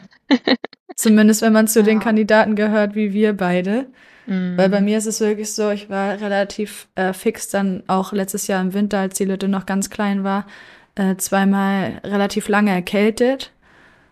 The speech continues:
Speaker 2: Und so Niesen und Husten, wenn du mitten in der Rückbildung steckst und wirklich noch nicht viel Zeit nach der Geburt vergangen ist, ist wirklich hart.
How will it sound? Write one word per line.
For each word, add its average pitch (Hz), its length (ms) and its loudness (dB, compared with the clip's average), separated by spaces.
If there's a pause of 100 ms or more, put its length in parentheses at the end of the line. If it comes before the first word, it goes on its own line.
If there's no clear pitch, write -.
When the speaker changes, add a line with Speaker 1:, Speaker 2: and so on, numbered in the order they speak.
(180)
Speaker 2:
Und 196 180 2
so 196 140 0
Niesen 254 600 4
und 190 300 -2
Husten, 262 640 0
wenn 202 260 0
du 190 220 -4
mitten 233 280 2
in 208 120 4
der 196 140 0
Rückbildung 214 520 0
steckst 208 420 -6
und 196 160 -2
wirklich 202 260 -6
noch 208 120 -4
nicht 214 200 0
viel 214 200 0
Zeit 202 260 -4
nach 190 140 -6
der 190 140 -6
Geburt 190 320 -4
vergangen 190 420 -2
ist, 190 160 -6
ist - 180 -8
wirklich 190 560 -4 (140)
hart. 233 520 2